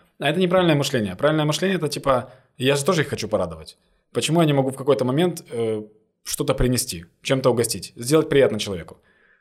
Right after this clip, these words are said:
Э, и это то, чем они руководствуются. Потому что, например, я, когда там, я прихожу в гости, приношу потом бутылку вина. Люди такие: «Вау, класс, никто не ожидал, а ты пришёл с бутылкой вина».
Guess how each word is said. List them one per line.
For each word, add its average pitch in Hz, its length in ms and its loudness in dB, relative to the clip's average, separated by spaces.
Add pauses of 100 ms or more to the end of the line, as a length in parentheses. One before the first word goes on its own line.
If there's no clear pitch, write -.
(260)
Э, 120 200 2
и 135 160 -2
это 156 160 2
то, 180 160 0
чем 175 160 2
они 160 120 4
руководствуются. 151 720 0 (720)
Потому 139 200 2
что, 139 120 -4
например, 139 320 -2
я, 180 180 2
когда 175 160 -4
там, 110 240 -8
я 131 160 2
прихожу 135 260 -4
в 131 40 -4
гости, 202 280 2
приношу 131 340 -4
потом 113 160 -2
бутылку 131 300 0
вина. 92 300 -4
Люди 127 200 -4
такие: 123 200 -6
«Вау, 117 320 0
класс, 143 320 0
никто 127 180 -6
не 170 60 2
ожидал, 202 340 2
а 120 40 -8
ты 151 120 0
пришёл 151 180 -2
с - 20 0
бутылкой 135 280 -2
вина». 101 280 -2